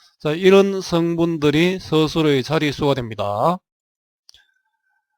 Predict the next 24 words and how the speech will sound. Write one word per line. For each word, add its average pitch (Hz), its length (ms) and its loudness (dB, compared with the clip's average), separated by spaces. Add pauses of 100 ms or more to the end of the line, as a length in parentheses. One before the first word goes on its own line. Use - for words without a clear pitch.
(500)
두 196 240 2
개의 208 220 4
문장을 156 520 4
한 170 200 -2
문장으로 165 460 6
연결할 147 520 2 (140)
때 101 340 -4 (160)
동일한 175 680 2
단어이면서 135 1000 2 (160)
문장 147 540 -4
성분이 175 480 -2
같은 - 680 -4
단어만 156 340 0
생략할 120 340 -6
수 110 120 -14
있죠. 101 340 -12 (380)
앞에도 190 280 2
몇 156 140 0
가지 151 180 2
얘기가 151 140 4
나왔습니다만은, 135 960 -2 (1900)
나는 175 440 4
오늘 170 460 2
수업이 160 640 2